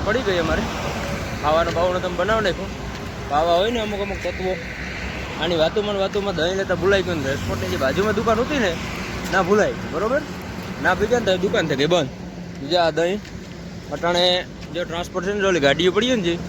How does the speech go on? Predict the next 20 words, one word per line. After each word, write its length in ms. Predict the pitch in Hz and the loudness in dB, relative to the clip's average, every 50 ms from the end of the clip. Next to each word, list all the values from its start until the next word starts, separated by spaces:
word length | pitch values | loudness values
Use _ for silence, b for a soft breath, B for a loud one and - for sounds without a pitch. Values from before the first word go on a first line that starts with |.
| - - - | -8 -4 0
એનાથી 340 | 165 180 202 196 180 185 165 | 4 4 4 4 6 4 4
હજી 140 | 156 143 143 | 4 4 4
આગળ 240 | 135 123 135 127 117 | 2 2 2 0 2
છે. 120 | 170 214 269 - - - - - - - - - - - - - - - - - - - | 0 0 0 -2 -8 -8 -8 -6 -6 -6 -4 -4 -4 -4 -4 -2 -2 -2 -2 -2 0 2
ને 80 | - - - - - 160 | 2 2 2 2 6 6
આમ 220 | 175 196 214 220 | 6 8 8 6
હે 60 | 240 | 4
ને, 80 | 233 220 | 4 4
વાહ 200 | 202 202 208 196 | 4 4 4 4
નજર 240 | 175 180 175 214 220 | 4 6 6 6 4
નથી 180 | 226 208 - | 4 0 0
પૂગતી 220 | 233 226 - 233 190 | -4 -4 -2 -2 0
ને, 60 | 170 | 2
ન્યા 180 | 165 180 190 | 4 4 4
લેવા 200 | 170 156 147 139 | 4 4 4 4
ગયા 220 | 131 147 165 160 - | 2 2 0 -2 -2
તા. 80 | - - - - - - | -6 -6 -6 -6 -4 -4
હાલે 240 | 135 151 160 143 117 - - - - - - - - - - - - - - - - - - - - 131 | -2 -2 -2 -4 -6 -8 -8 -10 -10 -10 -10 -10 -10 -10 -10 -10 -8 -8 -6 -6 -4 -4 -4 -4 -2 -2
રોગે 240 | 147 180 220 254 233 | 0 4 6 6 6
રોગા 400 | 208 196 175 175 180 180 185 | 6 2 4 2 2 2 2